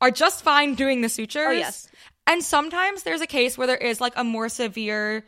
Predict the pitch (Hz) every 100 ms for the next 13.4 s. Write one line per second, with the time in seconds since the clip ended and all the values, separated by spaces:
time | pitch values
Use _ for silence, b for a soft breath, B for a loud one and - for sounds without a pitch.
0 | 220 220 220 220 214 208 220 214 - 220
1 | 247 - 226 - 220 208 - 220 208 214
2 | 214 - _ - 254 226 220 - 220 302
3 | - B B - 254 240 233 226 240 240
4 | - 240 240 240 226 226 226 226 226 b
5 | b - 240 233 226 233 220 220 220 214
6 | 202 - - 302 294 285 269 247 226 214
7 | - 226 - 240 226 220 214 226 254 285
8 | - 262 269 254 214 226 - 311 320 269
9 | 247 240 _ _ _ _ - 254 240 254
10 | - 220 208 - 208 214 190 - 92 349
11 | 240 196 B 269 262 254 240 - 226 -
12 | _ 254 247 247 233 254 - 254 247 254
13 | 240 240 233